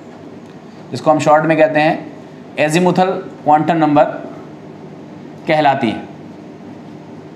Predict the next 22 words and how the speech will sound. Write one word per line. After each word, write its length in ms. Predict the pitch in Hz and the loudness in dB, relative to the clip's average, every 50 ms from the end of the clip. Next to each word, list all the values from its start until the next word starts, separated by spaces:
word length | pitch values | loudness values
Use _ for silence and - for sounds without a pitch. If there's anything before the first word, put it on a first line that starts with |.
| - - - - - - - - - - - - - - - - - - - - - - 151 151 - 151 151 - - - - - - - - - - - - - - - - - - - | -18 -16 -16 -18 -18 -18 -18 -18 -18 -18 -16 -18 -18 -18 -18 -18 -18 -18 -18 -18 -18 -18 -18 -16 -16 -16 -16 -16 -16 -16 -16 -16 -16 -18 -18 -16 -16 -16 -16 -16 -16 -16 -16 -8 -4 -4
इसकी 200 | - - 208 190 | -2 0 0 -2
खोज 340 | - - 170 190 208 202 202 | 2 4 4 4 4 4 2
तो 80 | 214 202 | 0 2
सोमरफील्ड 480 | 208 190 185 196 196 - 202 196 196 196 | 2 2 2 2 2 4 4 4 4 4
ने 80 | 202 | 2
करी 220 | 175 202 196 196 180 | 2 2 2 2 2
थी, 160 | 190 202 220 - - - - - - - - - - - - - - - - - - | 2 2 2 0 -4 -8 -12 -16 -16 -16 -18 -18 -18 -18 -18 -18 -18 -18 -16 -6 -4
ठीक 140 | 165 185 - | -2 0 0
है, 280 | 214 156 127 - - - - - - | 0 0 -2 -4 -12 -16 -12 -6 -4
लिखना 200 | 135 135 165 170 | 0 2 2 4
चाहो 200 | 165 175 165 165 | 4 6 4 4
तो 60 | 170 175 | 4 2
लिख 80 | 170 | 2
देना, 140 | 143 156 175 | 4 4 4
इसकी 160 | 170 175 185 151 | 4 4 2 2
खोज 200 | 139 160 160 156 | 2 2 0 2
सोमरफील्ड 840 | - 160 160 165 156 - 175 170 170 165 - - - - - - - | 2 2 2 2 2 4 2 2 2 0 -4 -8 -10 -14 -14 -2 2
नामक 240 | 135 147 156 156 147 | 4 4 4 4 4
वैज्ञानिक 360 | 151 151 143 165 160 160 156 | 4 4 4 4 4 4 2
ने 100 | 143 160 151 | 2 2 2
करी 180 | 156 147 147 143 | 2 4 2 2
थी। 300 | 147 151 165 214 - | 2 2 0 0 -2